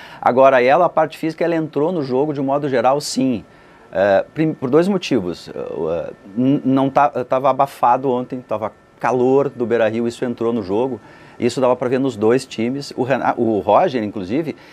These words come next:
ele chega a dizer que tem duas trocas que ele faz que são meramente físicas. Entram o Gabriel Carvalho e o Wanderson,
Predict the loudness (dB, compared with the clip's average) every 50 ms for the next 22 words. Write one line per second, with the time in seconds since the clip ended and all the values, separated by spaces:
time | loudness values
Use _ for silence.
0 | -20 -8 -4 -2 -2 0 -2 0 0 0 0 0 0 0 0 -2 0 0 0 0
1 | 0 0 -2 0 0 0 0 0 0 0 0 0 0 2 2 2 2 0 -4 -8
2 | -6 -6 -6 -2 -2 0 0 -2 -2 -6 -6 -4 -4 -2 -2 -4 -4 -6 -8 -8
3 | -8 -6 -4 -4 -6 -6 -8 -12 -14 -14 -16 -20 -20 -20 -20 -20 -20 -20 -20 -6
4 | -2 0 0 2 2 4 4 4 4 4 2 2 2 2 4 4 4 4 4 4
5 | 2 0 2 2 4 4 4 2 2 -2 -2 0 0 2 2 0 2 0 0 0
6 | -2 -6 -10 -10 -10